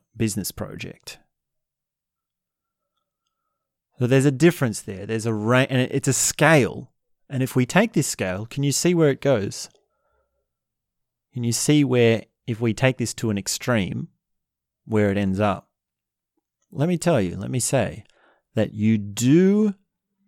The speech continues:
something which completely physically exhausts you, which gives you no reward. There's no point to it.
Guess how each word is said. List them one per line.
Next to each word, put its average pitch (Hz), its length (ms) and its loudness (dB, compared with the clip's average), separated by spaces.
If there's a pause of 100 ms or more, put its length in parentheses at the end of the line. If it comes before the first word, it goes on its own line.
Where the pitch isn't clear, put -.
(480)
something - 920 -2 (1200)
which 120 280 -4
completely 160 1040 0 (140)
physically 147 880 0
exhausts 107 960 0
you, 113 320 -10 (1120)
which - 240 -4
gives 120 280 2
you 110 240 -2
no 101 440 0
reward. 90 560 -4 (2250)
There's 101 220 0
no 139 460 6
point 131 440 -6
to 90 200 -12
it. - 140 -20